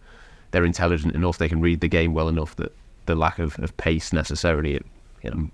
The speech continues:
I, I wouldn't say it's particularly slow at the moment, but maybe if, if that did become a bit more of an issue, you, you've still got,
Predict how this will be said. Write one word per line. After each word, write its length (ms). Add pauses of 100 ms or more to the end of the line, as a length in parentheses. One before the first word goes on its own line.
(140)
I, 100 (100)
I 80
wouldn't 220
say 160
it's 80
particularly 420
slow 240
at 80
the 80
moment, 320
but 120
maybe 280
if, 160 (220)
if 100
that 160
did 180
become 300
a 60
bit 160
more 180
of 80
an 80
issue, 220
you, 280 (440)
you've 140
still 240
got, 200